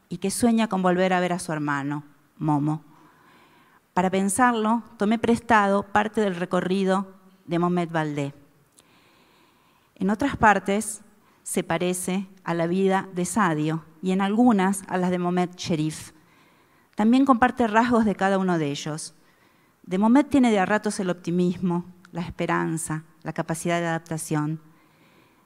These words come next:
De Sadio tiene la perseverancia y a veces también la tristeza. Por momentos se enoja,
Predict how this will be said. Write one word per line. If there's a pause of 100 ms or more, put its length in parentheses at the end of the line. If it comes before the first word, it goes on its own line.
(160)
De
Sadio (180)
tiene
la
perseverancia (180)
y
a
veces
también
la
tristeza. (1160)
Por
momentos
se
enoja,